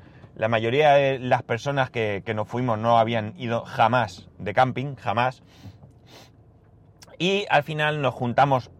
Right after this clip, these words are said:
cinco familias, nada más y nada menos que cinco familias, <clears throat> que somos familias que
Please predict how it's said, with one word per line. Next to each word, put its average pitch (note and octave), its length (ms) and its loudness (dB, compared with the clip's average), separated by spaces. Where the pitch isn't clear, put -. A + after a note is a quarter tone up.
cinco E3 380 0
familias, B2+ 540 2
nada G#2+ 180 0
más A2+ 200 -2
y G2+ 40 -6
nada G#2+ 160 -2
menos A2+ 220 -4
que G2 100 -4
cinco B2 260 -4
familias, D#3 500 0
<clears throat> - 3000 -8
que E3 100 0
somos G3 260 4
familias E3+ 440 2
que D3 320 6